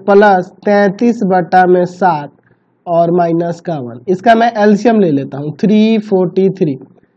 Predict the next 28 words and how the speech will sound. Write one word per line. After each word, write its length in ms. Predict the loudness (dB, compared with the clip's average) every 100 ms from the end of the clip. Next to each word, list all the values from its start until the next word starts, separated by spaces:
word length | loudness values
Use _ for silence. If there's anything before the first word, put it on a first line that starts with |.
| _ -4
यहाँ 120 | 0
पे 140 | 2
minus 460 | 2 2 2 0 0
का 160 | -2 -2 -4
one 360 | 0 0 0 -2
three 320 | 0 0 0
three 280 | -2 0 2
one 240 | 0 -2 -8 -12 _ _ 0
plus 260 | 0 0
इसमें 320 | -2 -2 0 0
से 140 | 0
भागे 280 | 2 2 2 2
उनचास, 460 | 2 2 2 2 0
उनचास 480 | -2 -2 2 0 2
में 120 | -2 0
तैंतीस 360 | -2 0 -2
से 80 | 0
गुना 240 | 0 0 0
करो, 220 | -4 -6 -8 -4
आ 120 | -2 0
जाएगा 380 | 0 0 2
आपका, 340 | 0 0 -4 -4 -4 -10 -20 _ _
अ, 340 | -10 -8 -6 -6
सोलह 1000 | -10 -2 2 4 6 4 4 4 2 0
सौ 420 | -2 0 2 0
सत्रह 600 | -2 -6 -8 -10 -10 -12 -14 -6
minus 480 | -2 0 0 -2 -8 -8
इसमें 640 | -6 -4 -2 -2 -6